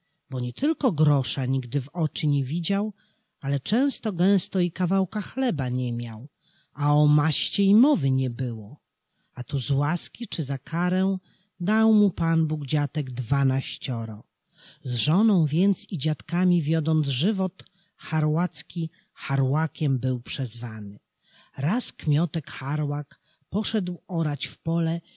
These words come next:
i wziął z domu ostatni okrajec chleba. Orze, orze, już było samo południe, kiedy puściwszy spracowane woliki na trawę, sam siadł na miedzy,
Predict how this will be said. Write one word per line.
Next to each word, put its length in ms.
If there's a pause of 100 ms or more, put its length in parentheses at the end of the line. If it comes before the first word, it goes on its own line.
(200)
i 80
wziął 400
z 140
domu 380
ostatni 640
okrajec 640
chleba. 540 (600)
Orze, 720
orze, 640 (380)
już 300
było 260
samo 400
południe, 600
kiedy 260
puściwszy 680
spracowane 800
woliki 480
na 120
trawę, 560 (380)
sam 400
siadł 480
na 160
miedzy, 600